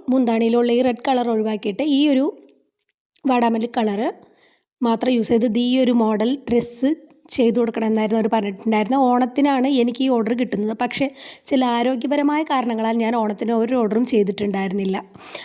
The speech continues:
അപ്പോൾ അവർ പറഞ്ഞു, "സാരമില്ല ചേച്ചി, ദീപാവലിക്ക് ചെയ്താൽ മതി" എന്ന് പറഞ്ഞിട്ടുണ്ടായിരുന്നു. അങ്ങനെ ദീപാവലിയുടെ കുറച്ച് ദിവസം മുമ്പാണ് ഞാൻ ഇവിടുന്ന് സ്പീഡ് പോസ്റ്റ് വഴി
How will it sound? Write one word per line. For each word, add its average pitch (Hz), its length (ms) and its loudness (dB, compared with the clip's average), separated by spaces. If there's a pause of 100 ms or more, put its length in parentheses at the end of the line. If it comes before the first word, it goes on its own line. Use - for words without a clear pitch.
(140)
അപ്പോൾ - 180 -2
അവർ 247 140 4
പറഞ്ഞു, 233 180 2
"സാരമില്ല 254 380 0
ചേച്ചി, 233 400 -2
ദീപാവലിക്ക് 226 500 2
ചെയ്താൽ 202 280 0
മതി" 196 180 -4
എന്ന് 196 120 -4
പറഞ്ഞിട്ടുണ്ടായിരുന്നു. 196 540 -4
അങ്ങനെ 233 180 -2
ദീപാവലിയുടെ 226 720 2
കുറച്ച് 240 360 -2
ദിവസം 240 280 2
മുമ്പാണ് 202 380 -2
ഞാൻ 220 260 -2
ഇവിടുന്ന് 220 260 0
സ്പീഡ് 226 380 0
പോസ്റ്റ് 247 300 2
വഴി 220 200 0